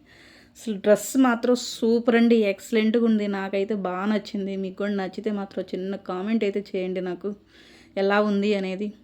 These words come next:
అలాగే మన ఛానల్ని కూడా సబ్స్క్రైబ్ చేసుకోండి. ఎందుకు చేయడం లేదు? చూస్తున్నారు కానీ సబ్స్క్రైబ్ కూడా చేస్తేనే కదా. డ్రెస్ మాత్రం సూపర్గా ఉండింది మోడల్ అయితే. చాలా బాగుందండి అసలుకి.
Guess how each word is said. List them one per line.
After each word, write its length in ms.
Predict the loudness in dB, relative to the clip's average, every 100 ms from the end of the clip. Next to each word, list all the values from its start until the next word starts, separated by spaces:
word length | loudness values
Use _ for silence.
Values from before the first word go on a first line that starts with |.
| _ -20 -20 _
అలాగే 360 | -6 -2 2 4
మన 180 | 4 2 -2
ఛానల్ని 420 | -6 -4 0 0
కూడా 200 | 0 0
సబ్స్క్రైబ్ 460 | -2 -4 0 0 0
చేసుకోండి. 600 | -6 -6 -6 -4 -2 -2
ఎందుకు 300 | -2 -2 -2
చేయడం 400 | 0 4 4 4 2
లేదు? 280 | 2 2 0 -2 -8 _ -6
చూస్తున్నారు 680 | -2 -2 0 0 2 -2 -4
కానీ 240 | -4 -4 -6 -10 -20 -20 -10
సబ్స్క్రైబ్ 500 | -4 -4 -2 -2 0
కూడా 160 | -2 -2
చేస్తేనే 480 | -4 -4 -4 -6 -4
కదా. 180 | -6 -8 -8 -12 -16 -4
డ్రెస్ 320 | -4 -4 -2
మాత్రం 360 | 0 0 -2 -6
సూపర్గా 440 | -4 -4 -4 -6 -4
ఉండింది 360 | -4 -4 -4 -6
మోడల్ 340 | -6 -4 -4
అయితే. 260 | -4 -4 -6 -6 -16 -20 -20 -20 -10
చాలా 300 | -6 -2 0
బాగుందండి 640 | 0 0 -2 -4 -6 -4 -6
అసలుకి. 420 | -6 -12 -6